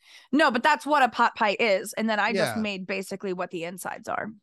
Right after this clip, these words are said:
Speaker 2: Oh, okay.
Speaker 1: But without
Speaker 2: Did
Speaker 1: any,
Speaker 2: you
Speaker 1: like,
Speaker 2: put,
Speaker 1: dairy and that stuff.
Speaker 2: did you put any little bits of crust in there too?
Speaker 1: No.
Speaker 2: Is it like when you get drumstick ice cream and it's
Speaker 1: No.
Speaker 2: just, they just, oh, okay.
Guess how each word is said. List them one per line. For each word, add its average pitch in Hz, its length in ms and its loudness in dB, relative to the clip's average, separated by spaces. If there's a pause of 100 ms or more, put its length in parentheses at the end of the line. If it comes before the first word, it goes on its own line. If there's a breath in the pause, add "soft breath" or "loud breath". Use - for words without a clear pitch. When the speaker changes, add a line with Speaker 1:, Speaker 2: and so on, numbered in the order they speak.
(560)
Speaker 2:
Oh, 165 380 2
okay. 160 80 0
Speaker 1:
But 262 140 4
without 262 200 4
Speaker 2:
Did 254 60 0
Speaker 1:
any, 254 120 -2
Speaker 2:
you 233 40 -2
Speaker 1:
like, 196 140 0
Speaker 2:
put, 160 280 0
Speaker 1:
dairy 202 400 2
and 185 100 -2
that 160 220 -6
stuff. 208 380 -6 (300)
Speaker 2:
did 120 140 -10
you 117 80 -10
put 123 200 -6
any 120 160 -4
little 117 240 -4
bits 113 300 -10
of 101 60 -14
crust 113 400 -10
in 120 120 -8
there 107 160 -12
too? 123 360 -8 (460)
Speaker 1:
No. 190 340 0
Speaker 2:
Is 117 140 -8
it 147 60 -2
like 139 240 -4
when 135 80 -2
you 131 100 -2
get 127 180 -4
drumstick 120 680 -8
ice 117 280 -8
cream 127 380 -6
and 113 100 -8
it's 107 200 -8
Speaker 1:
No. 214 240 4
Speaker 2:
just, 175 80 -4
they 107 140 -10
just, 95 280 -16
oh, 87 240 -14
okay. - 160 -20